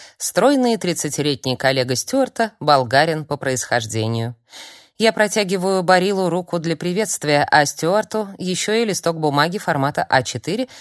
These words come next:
с картой, заботливо нарисованной рукою Шанти, и вручённой мне перед самым расставанием со словами: «Без неё вы никогда меня не найдёте».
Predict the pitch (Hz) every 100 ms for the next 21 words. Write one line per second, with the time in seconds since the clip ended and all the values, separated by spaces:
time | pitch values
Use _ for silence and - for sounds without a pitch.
0 | - - - - 185 165 - 160 165 147
1 | 147 160 202 254 233 165 139 165 175 185
2 | 147 127 - 139 135 - 131 127 - 127
3 | 123 - - - 262 254 - 302 254 185
4 | 165 165 156 156 151 214 220 190 143 -
5 | 143 170 180 156 - 135 - 123 113 226
6 | 240 - - - 175 185 151 147 143 254
7 | 269 254 233 175 139 123 185 208 143 123
8 | 151 127 143 131 127 113 113 - 120